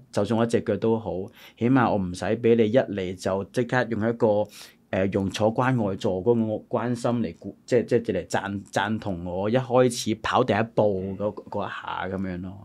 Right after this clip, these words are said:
Speaker 1: 係啊，
Speaker 2: 嗯。
Speaker 1: 噉樣咯。即係，即係我覺得 stay real 嗰樣嘢就係，誒，誒，誒，就係肯承認自己，
Speaker 2: 嗯。
Speaker 1: 自己咯，就係，即係，即係肯承認自己。噉你自己係乜？噉你自己要 find out，係啊，
Speaker 2: 嗯。
Speaker 1: 即係，係啊，噉樣。
Speaker 2: William 啱啱所講嘅 stay real 其實係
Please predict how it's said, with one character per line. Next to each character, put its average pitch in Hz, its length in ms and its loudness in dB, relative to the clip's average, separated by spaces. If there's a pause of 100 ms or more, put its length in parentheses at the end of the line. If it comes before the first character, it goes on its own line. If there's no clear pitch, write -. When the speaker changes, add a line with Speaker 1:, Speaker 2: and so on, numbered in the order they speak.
Speaker 1:
係 98 60 -10
啊， - 100 -12
Speaker 2:
嗯。 95 100 -16 (520)
Speaker 1:
噉 92 200 -4
樣 92 100 -6
咯。 87 300 -10 (160)
即 151 100 4
係， 117 160 2
即 156 100 4
係 131 80 4
我 127 140 6
覺 - 80 -2
得 165 80 6
stay 156 140 8
real 160 160 8
嗰 139 200 6
樣 113 60 6
嘢 104 140 2
就 101 140 -2
係， 95 220 -2 (500)
誒， 95 480 -2
誒， 92 280 -4
誒， 92 160 -6
就 98 220 -2
係 92 220 -2
肯 98 240 -4
承 117 240 -2
認 87 200 -6
自 87 240 -12
己， 107 720 -6
Speaker 2:
嗯。 98 80 -20 (720)
Speaker 1:
自 101 160 -4
己 95 220 0
咯， 104 100 -4
就 95 120 -4
係， 87 180 -8
即 110 100 -2
係， 101 40 -2
即 123 100 0
係 110 60 2
肯 107 180 -4
承 95 160 -4
認 85 160 -8
自 - 80 -12
己。 73 340 -8
噉 123 100 4
你 131 100 8
自 - 100 -8
己 101 160 -6
係 101 200 -4
乜？ 104 140 -2
噉 101 300 -6
你 95 120 -2
自 90 120 -6
己 95 60 -2
要 87 80 -6
find 87 260 -8
out， 80 400 -14
係 82 100 -12
啊， 58 140 -16
Speaker 2:
嗯。 - 80 -20
Speaker 1:
即 - 120 -2
係， 92 160 -4
係 - 100 -14
啊， 58 60 -14 (100)
噉 - 100 -14
樣。 - 40 -18 (720)
Speaker 2:
William 175 340 2
啱 139 140 -4
啱 147 180 -4
所 107 180 -6
講 101 220 -8
嘅 98 60 -8
stay 120 400 -6
real 117 280 -2
其 - 100 -10
實 - 140 -16
係 85 80 -18